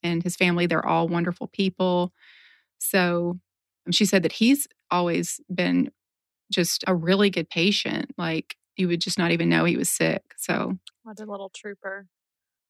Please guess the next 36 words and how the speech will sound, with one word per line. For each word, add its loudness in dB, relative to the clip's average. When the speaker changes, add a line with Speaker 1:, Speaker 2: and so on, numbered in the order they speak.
Speaker 1:
Mm-hmm. 0
Speaker 2:
Some, -8
some -4
kids, -4
I 0
think, -10
are -4
just -10
so 0
resilient, -4
um, -8
you -8
know, -6
especially -2
ch-, -16
chronic 4
kids, -2
you -6
know. -6
Um, -4
I 2
had 8
a 0
clinical 0
rotation -2
on, -6
on 0
a -6
more 2
chronic 2
floor 0
for -10
my -6
peds -8
rotation. -4
And, -6